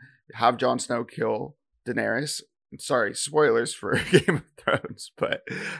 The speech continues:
Speaker 2: is,
Speaker 1: um,
Speaker 2: like, the fourth time we've talked about it on pod, so I
Speaker 1: I just, I think that it, it makes enough sense that, like, it doesn't really bother me as much. Was I disappointed in the moment? Yes, but going back and really examining my feelings on it, I just think that I was disappointed because it didn't end the way that I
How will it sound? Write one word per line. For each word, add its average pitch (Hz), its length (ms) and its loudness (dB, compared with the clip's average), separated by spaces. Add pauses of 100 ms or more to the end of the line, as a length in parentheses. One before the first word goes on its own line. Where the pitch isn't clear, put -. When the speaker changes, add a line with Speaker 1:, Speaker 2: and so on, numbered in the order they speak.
(120)
Speaker 2:
is, 131 240 8
Speaker 1:
um, 113 40 2
Speaker 2:
like, 117 140 -4
the 113 80 -12
fourth 113 260 -12
time 104 180 -10
we've 92 100 -20
talked 101 240 -14
about - 200 -20
it 95 80 -20
on 95 120 -18
pod, - 340 -14
so 92 240 -8 (140)
I 147 60 12
Speaker 1:
I 165 40 12
just, 214 240 10 (100)
I 156 240 12
think 185 380 2
that 170 140 8
it, 156 220 0 (120)
it 156 160 6
makes 143 400 2
enough 123 340 2
sense 127 460 -2
that, 120 220 4
like, 110 240 0 (120)
it 123 200 0
doesn't 123 340 2
really 117 400 -2
bother 101 320 0
me 101 140 -8
as - 160 -8
much. - 260 -12 (160)
Was 135 260 6
I 151 100 8
disappointed 147 640 0
in 139 140 0
the 135 80 -2
moment? 139 460 -2
Yes, 113 520 0
but - 220 -2
going 139 320 2
back 120 260 4
and 113 160 -4
really 113 340 -4
examining 117 520 -6
my 110 140 -2
feelings 143 440 -2
on 160 140 6
it, 170 220 2
I 135 100 8
just 135 240 -6
think 143 160 0
that 143 180 4
I 127 140 6
was 131 160 -2
disappointed 123 580 -6
because 120 300 -4
it 101 80 -12
didn't 120 340 -4
end 117 220 -2
the 110 60 -2
way 110 180 2
that 92 180 0
I 110 420 6